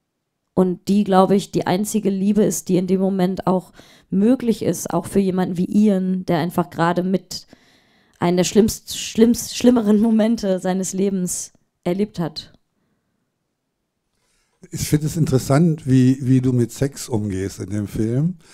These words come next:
Speaker 2: Ähm, auf der einen Seite hochkomisch mit der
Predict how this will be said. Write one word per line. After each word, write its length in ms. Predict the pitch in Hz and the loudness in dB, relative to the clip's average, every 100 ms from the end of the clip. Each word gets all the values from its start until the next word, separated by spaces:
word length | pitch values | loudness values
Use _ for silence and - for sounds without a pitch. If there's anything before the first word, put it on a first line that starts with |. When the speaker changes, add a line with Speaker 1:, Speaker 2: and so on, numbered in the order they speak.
| - - - _ - | -20 -20 -20 _ 2
Speaker 2:
Ähm, 360 | 127 123 120 147 | 4 6 2 0
auf 160 | 123 | 0
der 180 | 156 - | 2 0
einen 200 | 123 131 | 0 2
Seite 360 | 127 123 131 113 | 2 2 2 2
hochkomisch 1120 | 120 131 156 - - 135 147 160 160 - - | 4 2 0 -6 6 8 8 6 2 -2 -4
mit 220 | 120 - | -4 0
der 400 | 120 117 120 113 | 0 0 -2 -6